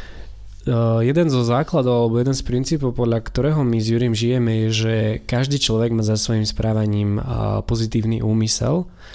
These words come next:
lenže ten um-, pozitívny úmysel je pozitívny pre nich. Nemusí byť až taký pozitívny pre druhých ľudí.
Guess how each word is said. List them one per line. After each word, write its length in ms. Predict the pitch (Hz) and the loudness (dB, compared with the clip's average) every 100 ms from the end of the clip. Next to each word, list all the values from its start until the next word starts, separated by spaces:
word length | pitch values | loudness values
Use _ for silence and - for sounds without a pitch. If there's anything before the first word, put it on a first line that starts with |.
| - - | -14 -4
lenže 280 | 123 127 123 | 0 0 0
ten 120 | 120 | 0
um-, 200 | 117 117 | 0 -2
pozitívny 600 | 117 127 123 113 117 113 110 | -2 0 0 0 0 2 0
úmysel 520 | 113 - 117 113 113 | 0 0 2 2 2
je 280 | 113 110 107 | 2 0 0
pozitívny 600 | 117 110 104 107 104 101 | 0 -2 -2 -2 -2 -2
pre 200 | 110 104 | -2 0
nich. 400 | 101 98 - - - - - 127 | -2 -4 -10 -16 -16 -16 -4 0
Nemusí 320 | 127 120 127 | 0 0 0
byť 180 | 117 117 110 | 0 0 0
až 40 | |
taký 280 | - 104 104 | -2 -4 -2
pozitívny 480 | - 107 104 110 101 | 0 0 0 -2 0
pre 160 | 98 101 | -2 -2
druhých 400 | 110 110 95 101 | 0 0 0 0
ľudí. 320 | 101 101 | 0 -2